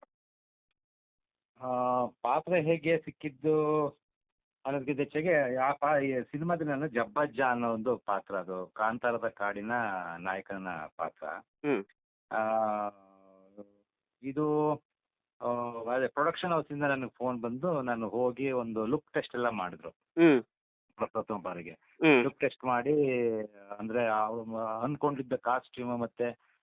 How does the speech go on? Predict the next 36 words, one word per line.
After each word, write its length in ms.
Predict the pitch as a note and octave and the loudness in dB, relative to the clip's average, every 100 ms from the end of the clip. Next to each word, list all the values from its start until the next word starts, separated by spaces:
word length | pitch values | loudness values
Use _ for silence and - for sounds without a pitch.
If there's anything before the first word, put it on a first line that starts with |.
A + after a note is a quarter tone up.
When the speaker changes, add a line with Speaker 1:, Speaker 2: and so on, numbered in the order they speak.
| - | -8
Speaker 1:
ಆ 80 | G#2 | -6
ಬಿಯರ್ಡ್ 460 | F2+ A#2+ B2+ A#2+ | -2 2 2 2
ಅವೆಲ್ಲವೂ 360 | A#2 A2 A2+ A#2 | 2 2 0 0
ನನ್ಗೆ 260 | A2+ G#2+ - | -2 -4 -4
ಸೂಟ್ 220 | A#2+ A#2 | -2 0
ಆಗುತ್ತಾ 320 | G#2+ G#2 G#2 | -2 -2 -6
ಅನ್ನೋದ್ರ 340 | G2+ G2 F#2+ | -6 -6 -8
ಮೇಲೆ 340 | G2 A2 B2+ B2 | -4 -2 0 0
ಅದನ್ನ 340 | G2+ G2+ G2+ | -2 -4 -6
ಡಿಸೈಡ್ 380 | F#2 F2+ G#2 F2+ | -6 -4 -4 -4
ಮಾಡಿ, 300 | F2 E2 G#2+ | -8 -10 -10
Speaker 2:
ಹ್ಮ್. 520 | - _ - E3 B2 | -12 _ 4 8 8
Speaker 1:
ಆಮೇಲೆ 340 | A#2 D3+ F3+ E3+ | 4 0 0 0
ನಂತರ 240 | C#3+ D3+ | -2 0
ಒಂದಷ್ಟು 600 | D3+ C3+ C3+ - - F3 | 0 0 -2 -4 -4 0
ವರ್ಕ್‌ಶಾಪ್ 440 | A#2+ - - C#3+ | 0 0 -4 -4
ಮಾಡಿದ್ವಿ 340 | G#2+ F2+ D#2+ D2+ - _ _ | -4 -6 -8 -18 -20 _ _
Speaker 2:
ಹ್ಮ್. 140 | D#3 C3 | 4 4
Speaker 1:
ಎಲ್ಲರೂ 180 | F2+ E2+ | 2 -6
ಸೇರಿ. 260 | - - | -12 -14
Speaker 2:
ಹ್ಮ್. 540 | - _ _ C#3 A#2+ G#2 - _ | -16 _ _ 2 2 0 -6 _
Speaker 1:
ಅಂದ್ರೆ 220 | G#2+ G2 | -8 -4
ಅದು 260 | G2+ G2+ G2 - | -2 -2 -4 -2
ಫೈಟಿಂಗ್ 400 | A2 G#2+ A2 G2 | -4 -2 -6 -4
ಆಗ್ಬೋದು, 420 | F#2+ F2+ F#2+ G2+ | -4 -4 -6 -4
ಮೂವ್ಮೆಂಟ್ಸ್ 480 | G2 G#2 G#2+ G2 - | -4 -2 -2 -2 -4
ಆಗ್ಬೋದು, 540 | F#2 E2+ F#2 F#2 F#2 | -6 -4 -6 -4 -6
Speaker 2:
ಹ್ಮ್. 540 | F2+ _ - C#3 B2+ A#2+ | -8 _ -2 2 2 2
Speaker 1:
ಆ, 60 | F#2+ F#2+ F#2+ F#2+ - - | -4 -4 -6 -10 -18 -8
ಆಮೇಲೆ 260 | A#2+ C3 C3 | -4 0 2
ಒಂದು 220 | C3 B2 | 2 -2
ಕೋಆರ್ಡಿನೇಷನ್ 720 | - C#3+ C#3+ C#3+ C3 - G#2+ | 0 2 2 0 -4 -4 -6
ಬೇಕಲ್ಲ 360 | F#2+ - E2+ E2 | -6 -6 -10 -10
ಎಲ್ಲರಲ್ಲೂ, 840 | F2 A2 B2+ A#2+ C3 D3+ C3 G#2+ | -6 -2 -2 -2 -2 0 0 -2
ಇಡೀ 280 | A2+ C3+ C#3 | -2 -2 -2
ನ-, 380 | A#2+ A2 G2+ | -2 -2 -4